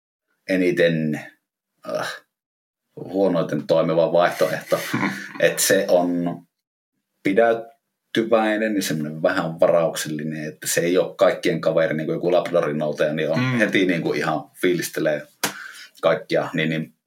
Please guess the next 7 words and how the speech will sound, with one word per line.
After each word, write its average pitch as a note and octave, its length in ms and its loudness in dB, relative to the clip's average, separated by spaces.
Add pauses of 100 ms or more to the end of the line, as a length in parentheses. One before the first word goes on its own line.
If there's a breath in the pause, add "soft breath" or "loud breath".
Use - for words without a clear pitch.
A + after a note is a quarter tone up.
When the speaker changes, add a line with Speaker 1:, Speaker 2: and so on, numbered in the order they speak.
(760)
Speaker 1:
Kaffe - 240 2
on G#2+ 80 2
sillä A#2+ 180 2
tavalla, G2+ 320 4
että F#2+ 280 2 (1500 loud breath)
varsinkin G#2+ 320 4
nuorempana E2 720 2